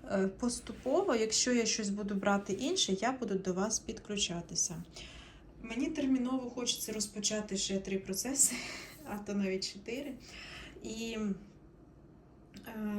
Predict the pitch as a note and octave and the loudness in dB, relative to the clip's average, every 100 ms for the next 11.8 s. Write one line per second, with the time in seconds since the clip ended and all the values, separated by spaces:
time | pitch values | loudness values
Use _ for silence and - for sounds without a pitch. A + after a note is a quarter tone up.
0 | G#3+ G3 F#3+ F#3+ G3 B3 A#3+ F#3+ G3+ G#3 | 2 2 2 2 4 2 2 2 2 2
1 | C4 F4+ - - - G#3 G3 G#3 C4+ B3+ | 0 -2 -6 -18 -12 -4 0 0 0 -2
2 | G3+ G#3+ - - A#3 F#3 F3+ G3 - G3 | -2 -4 -4 -4 -4 -2 -2 -4 -4 -4
3 | F#3+ F#3+ G3 - - F#3 - - - A#3 | -2 -2 -6 -8 -6 -4 -4 -8 -8 -6
4 | C#4+ B3+ - G#3 G#3 G3 G3 G3+ F4 - | -6 -6 -4 -2 0 0 0 -2 -2 -8
5 | - - - - - A#3 G#3 A3 - F#3+ | -16 -20 -16 -8 -6 -6 0 0 2 -2
6 | - F#3 B3+ - - - - - - G3+ | -2 -6 -6 -12 -18 -20 -20 -20 -12 -4
7 | G3+ - F#3+ F#3+ G3 G3+ G3+ F#3 F#3 F#3 | -2 -2 -2 -6 -6 -2 0 0 -2 -2
8 | F3+ - G#3 - A3+ G3 G3 G#3 G3 F#3+ | -4 -6 -6 -6 -2 0 0 0 -2 -2
9 | F#3 F#3 F3+ F3 F3+ - G#3 G3 F3+ F3+ | 0 0 0 -2 -4 -4 -4 -2 -4 -4
10 | F3 F#3 F3+ G3 F#3 E3+ G3 G3 G#3+ - | -4 -4 -2 0 0 0 -2 -2 -4 -2
11 | F#3 F3+ F3+ F3+ G3 F3+ - F#3 | -2 -4 -4 -2 -2 0 -2 -4